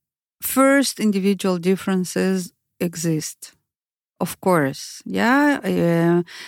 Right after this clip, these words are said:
and these individual differences can exist at the level of individual. That's the kind of person I am. And they can also exist, uh,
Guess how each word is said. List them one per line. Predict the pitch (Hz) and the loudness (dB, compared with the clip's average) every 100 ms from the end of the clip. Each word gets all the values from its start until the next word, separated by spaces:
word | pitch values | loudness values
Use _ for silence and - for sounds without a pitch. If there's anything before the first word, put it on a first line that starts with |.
| - - | -10 -2
and | 190 196 175 190 - _ _ _ _ _ _ - | 2 2 0 -6 -14 _ _ _ _ _ _ 0
these | 226 220 220 | 2 4 4
individual | 220 208 214 233 208 | 2 2 2 2 2
differences | 196 220 233 220 220 208 | 2 0 2 2 2 0
can | - 185 180 | 0 0 2
exist | 170 185 202 190 156 | 0 2 2 0 -4
at | 160 | -2
the | 170 | -2
level | 170 175 185 185 | 2 2 2 0
of | 175 - | 0 0
individual. | 170 160 147 143 165 208 311 _ - _ - | 0 2 0 -2 0 -2 -2 _ -20 _ 0
That's | 185 185 - | 2 2 -2
the | - | -2
kind | - 175 175 | 2 2 2
of | 175 - | -2 -4
person | 160 160 185 170 | -4 -2 -2 0
I | 156 | 0
am. | 151 139 160 277 - _ - - _ - | 0 0 0 0 -4 _ -20 -20 _ -2
And | 170 185 185 | 2 4 4
they | 185 180 | 2 2
can | - 180 | 0 2
also | 180 185 - | 4 2 2
exist, | 196 175 165 196 196 185 - - | 0 0 2 4 4 0 -4 -10
uh, | - | -4